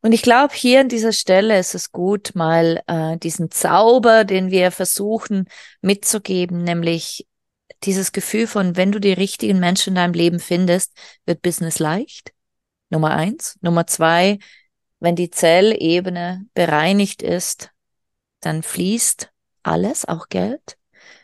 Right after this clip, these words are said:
Und Nummer drei, zeig dich. Stell dein Licht nicht unter den Scheffel. Zeig dich. Das braucht die Welt jetzt. Zeig dein Licht, lass es strahlen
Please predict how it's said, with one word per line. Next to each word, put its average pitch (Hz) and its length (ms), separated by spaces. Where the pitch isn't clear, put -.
Und 196 180
Nummer 208 240
drei, 170 560
zeig 185 600
dich. - 460
Stell 170 300
dein 175 220
Licht 175 420
nicht 180 220
unter 180 240
den 175 80
Scheffel. 165 460
Zeig - 320
dich. - 380
Das 180 200
braucht 170 340
die 180 100
Welt 175 320
jetzt. - 520
Zeig 170 260
dein 170 180
Licht, 196 460
lass - 220
es 185 80
strahlen 170 600